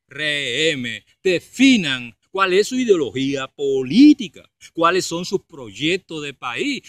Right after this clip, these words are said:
cuáles son las propuestas que realmente ellos tienen como partido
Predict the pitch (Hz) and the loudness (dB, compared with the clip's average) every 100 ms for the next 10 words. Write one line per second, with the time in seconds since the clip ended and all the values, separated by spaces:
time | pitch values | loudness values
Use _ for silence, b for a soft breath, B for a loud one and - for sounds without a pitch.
0 | _ 156 160 - 170 160 - 156 139 - | _ -8 -8 -10 -10 -8 -8 -10 -10 -6
1 | 151 147 139 143 147 156 147 139 143 151 | -6 -6 -12 -12 -12 -10 -10 -12 -14 -18
2 | 147 131 147 151 165 139 110 98 80 _ | -18 -12 -10 -10 -12 -18 -20 -20 -20 _
3 | 262 262 117 | -6 -6 -8